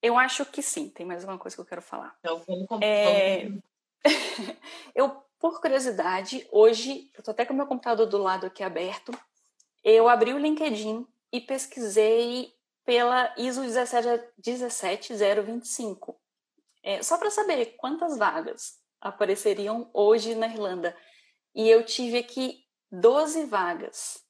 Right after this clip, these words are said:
Speaker 1: sobre a iso dezessete zero vinte e cinco.
Speaker 2: Clara,
Speaker 1: E
Speaker 2: uma pessoa que nem eu, não sei o que é a iso dezessete zero cinco. O que ela tá relacionada?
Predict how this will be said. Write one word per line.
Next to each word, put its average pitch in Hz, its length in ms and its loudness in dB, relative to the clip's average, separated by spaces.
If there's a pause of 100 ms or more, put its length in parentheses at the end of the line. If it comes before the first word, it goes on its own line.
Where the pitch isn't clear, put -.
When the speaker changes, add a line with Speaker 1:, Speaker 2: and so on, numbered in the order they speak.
(200)
Speaker 1:
sobre 196 800 -2 (140)
a 202 260 0
iso 214 340 -6
dezessete 220 560 0
zero 214 200 0
vinte 226 200 -10
e - 60 -10
cinco. 214 480 -10 (800)
Speaker 2:
Clara, 202 520 6
Speaker 1:
E 190 60 -6
Speaker 2:
uma 175 140 0
pessoa 262 440 4
que 269 120 0
nem 254 220 6
eu, 170 180 6
não 233 220 4
sei 294 260 6
o 277 40 2
que 285 100 0
é 277 40 8
a 262 80 6
iso 262 240 2
dezessete 240 400 2
zero 240 180 4
cinco. 190 380 -4
O 233 80 0
que 285 160 -2
ela 269 180 8
tá 269 120 4
relacionada? 214 760 2